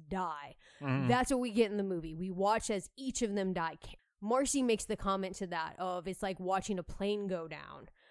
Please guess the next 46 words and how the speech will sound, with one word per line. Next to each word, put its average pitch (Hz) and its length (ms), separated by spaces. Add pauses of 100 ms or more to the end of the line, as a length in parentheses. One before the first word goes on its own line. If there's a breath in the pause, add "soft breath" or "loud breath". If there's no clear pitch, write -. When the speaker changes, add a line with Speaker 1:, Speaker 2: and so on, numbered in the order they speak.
(260 loud breath)
Speaker 1:
um, 196 440
later 190 340
on. - 340
And 214 300
then, 214 640 (460)
you 233 200
know, 202 460
Speaker 2:
Yeah, 117 160
when 110 160
she 127 220
says 123 340
that 117 220
you 117 80
grab 123 240
the 113 40
person 127 280
next 127 180
to 139 60
you 131 80
and 262 80
Speaker 1:
Yeah, 262 60
Speaker 2:
fuck 214 200
'em, 226 120
Speaker 1:
yeah. 233 60
Speaker 2:
and 147 120
then 143 240
what 135 80
does 131 120
she 131 120
do 123 180
later 120 160
with 107 100
Paul, 214 300
Speaker 1:
<laughs> - 0
She 226 120
Speaker 2:
right? 190 220
Speaker 1:
fucks 208 80
Paul, 254 280
yeah. 240 180 (260 loud breath)
Speaker 2:
<laughs> - 260
Speaker 1:
But 254 180
I 269 120
think 311 220
it's 370 140
that 269 240
thing 240 260